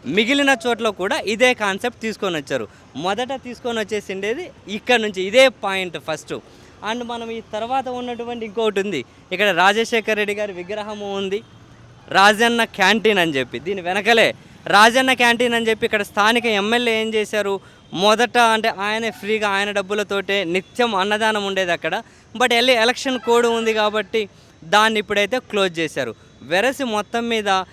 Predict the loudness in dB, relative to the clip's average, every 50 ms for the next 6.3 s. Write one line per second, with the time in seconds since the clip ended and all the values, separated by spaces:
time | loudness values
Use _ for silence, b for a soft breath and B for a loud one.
0 | b b b -8 -8 -4 -2 0 0 2 0 0 0 0 0 0 0 0 -2 -2
1 | -2 -2 -2 -2 -2 0 0 0 0 0 -2 -2 -4 -4 -6 -6 -6 -6 -4 -4
2 | -4 -4 -6 -8 -10 -16 -8 -6 -2 0 0 0 0 0 -2 -2 -2 -2 -2 -2
3 | -4 -6 -4 -4 -4 -6 B B B B B B 0 0 2 2 2 0 0 -2
4 | 2 2 2 2 2 0 0 0 2 2 2 2 0 -2 -2 0 -2 -2 -2 -2
5 | -2 -2 -2 -2 0 0 0 0 0 0 0 0 0 0 -2 -2 -2 -4 -4 -4
6 | -6 -8 -8 -8 -8